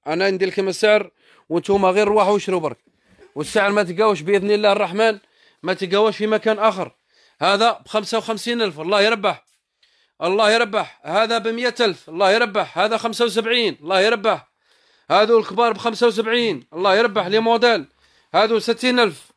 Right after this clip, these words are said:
الله يربح. ارحي، ارحي، أنا رايح، رايح.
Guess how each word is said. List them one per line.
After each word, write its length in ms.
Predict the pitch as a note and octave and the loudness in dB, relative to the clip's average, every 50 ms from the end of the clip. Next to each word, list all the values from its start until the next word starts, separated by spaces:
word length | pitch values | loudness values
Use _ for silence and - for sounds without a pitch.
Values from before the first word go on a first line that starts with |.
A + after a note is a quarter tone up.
| _ - | _ -4
الله 280 | F#3 G#3 G#3+ A3 G#3+ G#3+ | -2 0 2 2 4 4
يربح. 460 | A3+ A#3+ A#3 G3 A3+ G#3+ E3 - _ _ _ _ _ _ _ _ _ _ _ - | 4 2 0 0 -2 -2 -2 -4 _ _ _ _ _ _ _ _ _ _ _ -2
ارحي، 380 | G3+ B3 A#3 A3+ A3+ G#3+ E3 C3+ _ _ _ _ _ _ _ _ _ _ _ _ _ _ _ - | 0 0 0 0 0 -2 -2 -4 _ _ _ _ _ _ _ _ _ _ _ _ _ _ _ 0
ارحي، 460 | G#3 B3 B3+ A#3+ A3+ F3+ G#3+ A3+ A3 A3 | 2 4 4 2 2 0 2 2 2 2
أنا 200 | A3 A3 G#3+ A3 | 4 2 2 2
رايح، 220 | A3+ A3 G#3 F#3 | 2 0 0 0
رايح. 440 | F#3+ G#3 A3 G#3 E3+ C#3+ - _ | 0 0 2 0 0 -2 -6 _